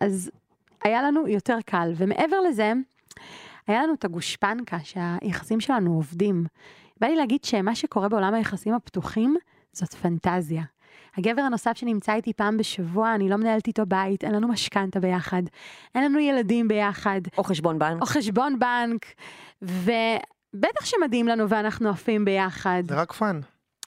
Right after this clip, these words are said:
Speaker 1: זה רק פאן, וסיכוי
Speaker 2: אבל
Speaker 1: מאוד
Speaker 2: זה לא
Speaker 1: טוב.
Speaker 2: רק פאן, כי אמרת שיש גם עניינים של רגשות,
Speaker 1: ברור.
Speaker 2: שברונות לב.
Speaker 1: נכון, אבל
Speaker 3: חלק
Speaker 1: סיכוי
Speaker 3: מהפאן, בסופו של דבר, כאילו, הלב
Speaker 1: נכון.
Speaker 3: עובד, כן? אבל זה רק זה.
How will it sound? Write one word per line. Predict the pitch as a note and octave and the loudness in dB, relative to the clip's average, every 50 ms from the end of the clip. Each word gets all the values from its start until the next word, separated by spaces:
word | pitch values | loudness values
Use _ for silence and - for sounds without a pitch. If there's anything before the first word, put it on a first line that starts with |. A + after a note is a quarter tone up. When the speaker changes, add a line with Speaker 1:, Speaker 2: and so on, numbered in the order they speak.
| - B3+ | -6 -2
Speaker 1:
זה | A3 G3+ B3+ C#4 D#4+ | 0 0 2 0 0
רק | D#4 - | -2 -4
פאן, | - - - G4 G4 G#4 F#4 C4 A3 G#3+ - _ _ - | -8 -4 -2 0 0 0 0 -2 -4 -6 -8 _ _ -6
וסיכוי | A3+ E4 D#4 - - G#4+ - - A#4 A4+ | -4 -4 -2 0 -2 0 0 0 0 2
Speaker 2:
אבל | A#3 | 2
Speaker 1:
מאוד | A#3 B3 - | 2 2 2
Speaker 2:
זה | C4+ | 2
לא | C#4+ | 2
Speaker 1:
טוב. | D#4+ - C4+ | 0 0 0
Speaker 2:
רק | C#4 | 0
פאן, | B3 A3 G3+ G3 | 0 -2 0 0
כי | - G3+ | 0 0
אמרת | F3+ F#3 F#3 G3+ | 2 2 0 0
שיש | - G#3+ G3+ F3 | 0 -2 -2 0
גם | E3+ G#3+ G#3+ G#3 G#3+ | 0 0 2 2 2
עניינים | G#3+ G#3+ G#3+ G#3+ G#3 G#3+ G#3+ A3 A3+ | 2 2 2 2 2 2 2 2 2
של | - A#3+ A3+ | 2 0 0
רגשות, | A3 G#3+ A3+ G#3+ A#3 - - G4 F4+ B3+ G#3 F3 E3 | 2 2 0 0 0 0 0 2 2 2 2 2 2
Speaker 1:
ברור. | D#3+ F3+ G3 B3 C4+ B3+ A3 | 2 2 2 2 2 2 0
Speaker 2:
שברונות | G3 F3 F3 F3+ E3+ E3+ E3+ - B3 | 0 0 0 2 2 0 0 0 0
לב. | D4+ D4 A3 F3+ D#3 D3+ | 2 2 2 2 2 0
Speaker 1:
נכון, | D#3 D3+ D#3 G3+ F#3+ F#3 F#3 | 0 0 0 0 2 2 2
אבל | F#3+ A3+ C#4 | 2 2 2
Speaker 3:
חלק | A#3 G#3+ | 2 2
Speaker 1:
סיכוי | D4+ B3+ B3+ | 2 2 2
Speaker 3:
מהפאן, | F4 D#4+ C#4 C#4+ C#4 B3 A3+ | 2 2 0 0 2 0 0
בסופו | E3 D#3 - - - - G3+ F3+ | 0 -2 -2 -2 -2 0 0 0
של | - G#3 G#3+ | 0 0 0
דבר, | F3+ F3+ D#3+ F#3 A3 A#3 A3+ A#3+ A#3 | 0 0 2 2 0 0 -2 -4 -2
כאילו, | A#3+ A#3+ G3+ F3 | 0 0 2 2
הלב | E3 D#3 E3+ E3+ D#3 | 2 2 0 0 0
Speaker 1:
נכון. | F#3+ E3+ G#3+ G#3+ | 0 0 2 2
Speaker 3:
עובד, | A3+ G3 D#3+ C3+ | 2 2 0 -4
כן? | C3+ - D#3+ D#3 F3 F#3+ G3 - - | -4 -2 0 0 2 0 0 -2 -2
אבל | - C3 D3+ D#3+ | -2 0 0 0
זה | D3 C3+ E3 | 0 0 0
רק | D3+ F#3+ G#3 - - | 0 0 -2 -2 -4
זה. | C#3+ D3 G#3 A3 D#3 | -2 0 0 0 0